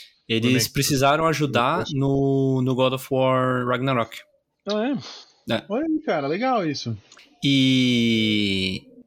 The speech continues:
Speaker 1: eu acho super legal, porque se eles ajudaram a melhorar o combate, daí eu vou ficar muito mais interessado nesse jogo.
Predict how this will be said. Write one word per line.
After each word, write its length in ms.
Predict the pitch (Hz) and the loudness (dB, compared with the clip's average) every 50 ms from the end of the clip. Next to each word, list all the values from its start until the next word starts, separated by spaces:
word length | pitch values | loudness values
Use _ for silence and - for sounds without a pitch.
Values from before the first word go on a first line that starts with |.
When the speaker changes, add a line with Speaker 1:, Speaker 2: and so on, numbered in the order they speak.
| _ _ _ - - | _ _ _ -6 0
Speaker 1:
eu 140 | - 131 123 | 2 4 4
acho 160 | 131 131 - - | 4 2 2 0
super 220 | 170 156 143 180 185 | 0 0 2 2 2
legal, 360 | 185 151 131 113 101 92 90 | 2 4 4 2 2 0 -4
porque 300 | - - 113 - 123 117 | -6 -8 -4 -2 0 0
se 440 | - - - 117 113 110 110 110 110 | 0 0 0 0 2 2 2 2 2
eles 200 | 117 131 135 139 | 2 2 2 2
ajudaram 440 | 151 147 156 147 139 131 127 123 | 2 0 2 2 2 2 2 2
a 20 | 120 | 0
melhorar 480 | 117 117 113 117 113 117 113 113 110 107 | 0 2 2 2 2 2 2 2 2 2
o 200 | 104 104 104 101 | 2 0 -2 -2
combate, 640 | 104 - 117 113 104 110 117 139 151 - - 180 175 | -2 -2 -2 0 2 2 2 0 0 -2 -2 -2 -2
daí 260 | 151 135 127 127 127 | 0 0 0 2 2
eu 140 | 127 135 131 | 2 2 0
vou 140 | 127 131 131 | 0 -2 -4
ficar 200 | - - 143 139 | -4 -2 -2 0
muito 280 | 135 127 135 135 147 | 0 0 0 0 0
mais 180 | 143 139 139 135 | 0 0 0 0
interessado 640 | 135 131 131 - - 143 131 135 - - 123 120 123 | -2 -4 -6 -6 -4 -2 -2 -2 0 -2 -2 -2 -2
nesse 240 | 123 123 - - 147 | -2 -2 -2 -2 0
jogo. 380 | 135 131 107 92 87 87 - | 0 0 0 0 -2 -6 -12